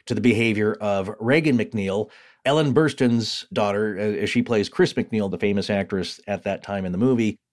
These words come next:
They just say, like, "Well, we don't know what's wrong with her. Physically doesn't seem to be anything wrong. She's just acting very strangely." And we really have no suggestions. All the tests come back okay.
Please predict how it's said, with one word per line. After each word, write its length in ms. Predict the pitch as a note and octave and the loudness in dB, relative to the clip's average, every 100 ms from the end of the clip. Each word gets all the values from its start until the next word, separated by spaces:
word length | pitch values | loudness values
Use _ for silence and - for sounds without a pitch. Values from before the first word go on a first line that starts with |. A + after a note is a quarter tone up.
| _ | _
They 120 | B2 B2 | 2 4
just 240 | A#2+ B2 | 4 2
say, 200 | B2+ A2+ | 0 2
like, 200 | A2 G#2+ | 0 0
"Well, 440 | D#3+ D#3 D3 C3+ | 2 4 4 2
we 260 | B2 A#2+ C#3+ | 2 4 4
don't 160 | E3 B2+ | 4 2
know 80 | |
what's 240 | A2 G#2 A2+ | 0 -2 -2
wrong 200 | G2+ G2 | -2 -2
with 120 | F#2+ | -2
her. 140 | G2+ | -4
Physically 500 | G#2 D3 E3 A#2+ G#2+ | 2 2 4 2 0
doesn't 280 | F#2+ G2+ G2+ | 0 -2 -2
seem 140 | A#2 G2+ | -2 0
to 80 | |
be 80 | G2 | 0
anything 260 | F#2+ F#2+ F2+ | 0 0 -2
wrong. 360 | F#2 F2 F2+ | -2 -2 -4
She's 220 | G#2 B2 A2 | -2 0 0
just 180 | G2 | 0
acting 300 | G2+ F#2+ G#2 | 0 0 -2
very 200 | F#2+ F2+ | -2 -4
strangely." 640 | E2+ C3 A#2+ F#2+ D2 D#2+ - - - - | -2 0 2 0 -6 -12 -16 -20 -16 -2
And 140 | G#3 | 2
we 80 | A3 | 4
really 320 | G#3+ B3 A3+ | 4 4 4
have 440 | E3+ F#3 F3+ D3 - | 2 0 -2 -4 2
no 220 | D3 D3 | 4 4
suggestions. 880 | - B2 A2 A2+ - - D2 F2 - | 2 0 2 0 0 -8 -10 -14 -8
All 300 | A2+ A2 G#2 | -4 -4 -2
the 280 | G#2 G2+ - - | -4 -6 -10 -14
tests 260 | - A2 - | -2 -2 0
come 140 | G#2 | 0
back 240 | G2 F#2 G2 | 2 2 2
okay. 520 | F2 E2 E3+ C#3+ | -2 0 2 2